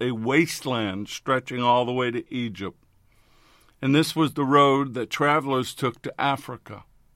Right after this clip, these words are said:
And God had a divine appointment for Philip to meet an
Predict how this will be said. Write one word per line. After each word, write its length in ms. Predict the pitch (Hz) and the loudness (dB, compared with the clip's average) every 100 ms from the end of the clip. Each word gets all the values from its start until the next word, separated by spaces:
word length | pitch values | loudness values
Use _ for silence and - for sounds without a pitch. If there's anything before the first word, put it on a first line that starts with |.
| _ _ _ _ _ _ _ - | _ _ _ _ _ _ _ -6
And 120 | 117 | 2
God 240 | 135 147 | 6 6
had 160 | 151 147 | 4 0
a 80 | 127 | 0
divine 440 | 113 117 131 156 | -2 2 2 2
appointment 580 | 170 - 143 117 120 107 | -2 -2 -2 -2 -6 -8
for 160 | - 127 | -10 -12
Philip 440 | 143 113 107 - | -4 -4 -4 -6
to 120 | - | -6
meet 260 | 113 117 107 - | -4 -4 -6 -6
an 180 | 113 | -8